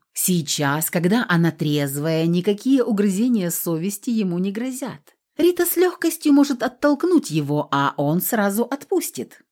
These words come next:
Однако Антон не сомневался, что она ответит на поцелуй.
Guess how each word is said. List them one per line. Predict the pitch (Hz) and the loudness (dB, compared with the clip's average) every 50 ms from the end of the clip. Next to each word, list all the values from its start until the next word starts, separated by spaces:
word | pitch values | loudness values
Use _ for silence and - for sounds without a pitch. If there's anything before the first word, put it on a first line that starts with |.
| _ _ _ _ _ - | _ _ _ _ _ -6
Однако | 285 311 302 285 262 269 277 277 277 277 294 277 - | -4 0 2 4 4 4 4 2 0 0 -2 -2 0
Антон | 262 269 269 254 247 - 220 226 226 226 220 | 2 2 2 2 2 2 2 4 4 4 4
не | 214 220 | 4 2
сомневался, | 220 - - 208 202 202 190 190 185 214 233 202 151 139 - - - 135 | 0 0 -2 0 0 0 0 -2 -2 -4 -6 -6 -6 -8 -8 -8 -8 -8
что | 135 - - - 151 139 - | -8 -8 -8 -6 -6 -6 -4
она | 127 135 135 135 139 139 139 131 - | -4 -4 -2 -2 -2 -4 -4 -6 -8
ответит | - 135 - 151 156 208 - - - - 98 - - | -10 -10 -10 -8 -8 -8 -8 -8 -10 -14 -14 -12 -8
на | 113 113 110 | -8 -8 -8
поцелуй. | - 117 117 - - 143 139 139 135 131 120 107 98 92 _ | -8 -10 -10 -8 -6 -6 -6 -6 -6 -8 -8 -10 -12 -14 _